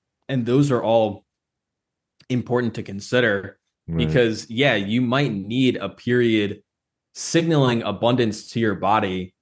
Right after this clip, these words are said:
Speaker 1: which is really, um, which is really the, the sort of overarching theme here,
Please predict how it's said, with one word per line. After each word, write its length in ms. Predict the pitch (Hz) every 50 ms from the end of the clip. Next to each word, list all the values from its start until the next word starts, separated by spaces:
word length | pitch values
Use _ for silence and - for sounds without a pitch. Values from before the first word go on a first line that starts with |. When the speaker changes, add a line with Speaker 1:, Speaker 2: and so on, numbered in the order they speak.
| _ -
Speaker 1:
which 180 | 110 110 -
is 180 | 117 110 101 87
really, 440 | 110 123 127 123 120 113 113 110 90
um, 480 | 90 95 95 90 90 87 85 85 73 _ _
which 160 | - 117 107
is 120 | 110 104 107
really 200 | 120 123 120 107
the, 320 | 95 104 98 95 90 -
the 80 | - 101
sort 240 | - - 113 107 98 92
of 80 | 92 -
overarching 580 | 110 110 98 107 104 101 98 - 98 92 90 -
theme 220 | - 107 110 110 110
here, 360 | 107 98 90 92 90 92